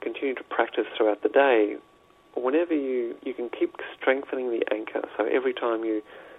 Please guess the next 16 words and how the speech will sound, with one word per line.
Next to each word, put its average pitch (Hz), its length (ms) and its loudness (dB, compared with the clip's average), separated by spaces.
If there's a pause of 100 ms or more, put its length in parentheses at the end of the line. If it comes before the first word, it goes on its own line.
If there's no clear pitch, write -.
experience - 520 2
that - 140 -4
quality, 135 320 4
you 120 100 -2
can 107 200 -6 (180)
thumb 107 140 2
and 104 100 -6
forefinger - 440 -6
together. - 360 -4 (800)
Beautiful. - 400 -6 (960)
You - 80 -4
get 104 120 0
distracted, 107 640 2
an 110 100 -4
hour 107 300 8
later, 107 220 2